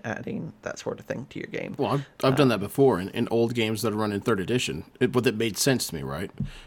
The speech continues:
Speaker 2: Larger cities
Speaker 1: Mm-hmm.
Speaker 2: like Waterdeep, Palanthas,
Speaker 1: Mm-hmm.
Speaker 2: where
Speaker 1: Mm-hmm.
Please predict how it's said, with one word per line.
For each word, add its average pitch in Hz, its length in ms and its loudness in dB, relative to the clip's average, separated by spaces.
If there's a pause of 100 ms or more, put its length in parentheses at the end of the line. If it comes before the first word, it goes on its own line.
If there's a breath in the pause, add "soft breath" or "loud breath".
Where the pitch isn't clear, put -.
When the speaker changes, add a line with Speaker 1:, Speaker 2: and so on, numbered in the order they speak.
(140 loud breath)
Speaker 2:
Larger 113 260 4
cities 120 440 4
Speaker 1:
Mm-hmm. 90 80 -4
Speaker 2:
like 78 180 -2 (420)
Waterdeep, 113 600 2 (120)
Palanthas, 107 880 -2
Speaker 1:
Mm-hmm. - 600 -14
Speaker 2:
where 101 240 2
Speaker 1:
Mm-hmm. - 180 0